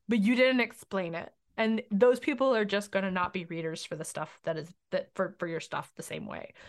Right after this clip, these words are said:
Um, you know, there's, there's definitely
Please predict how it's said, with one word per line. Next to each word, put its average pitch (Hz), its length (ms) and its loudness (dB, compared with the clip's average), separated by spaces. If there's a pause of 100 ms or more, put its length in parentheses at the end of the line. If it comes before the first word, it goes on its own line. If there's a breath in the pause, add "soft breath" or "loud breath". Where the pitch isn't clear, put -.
(220 loud breath)
Um, 180 480 -2
you 196 120 0
know, 170 220 0
there's, 202 600 0 (580)
there's 214 320 2
definitely 208 720 0